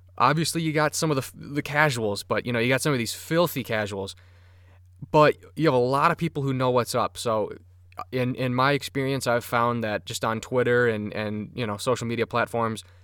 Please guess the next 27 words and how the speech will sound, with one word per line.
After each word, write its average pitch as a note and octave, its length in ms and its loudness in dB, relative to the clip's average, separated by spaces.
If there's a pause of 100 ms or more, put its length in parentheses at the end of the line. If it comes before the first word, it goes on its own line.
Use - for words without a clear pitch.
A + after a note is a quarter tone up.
(220)
generally, B2+ 760 -2 (540)
generally, B2+ 840 2
uh, A2 160 0
maybe D3 240 2
because C3+ 240 -2
it's A2+ 120 -8
a, G#2+ 120 -6
it's A2+ 160 -6
a G#2 300 -2 (240)
niche A#2 480 -6
sport, - 500 -2 (320)
a G#2 80 -8
niche A2+ 460 -4
sport, A#2 380 -2
I A2 60 -8
guess, G#2+ 200 -6
depending G#2 340 -6
on, G2+ 220 -6
uh, G2+ 160 -6
where A2 180 -2
you G#2+ 120 0
live A2+ 120 -2
in A2 80 -4
the G#2 60 -6
country. A#2 420 -6
But, A2 220 0 (480)
um, A2+ 480 0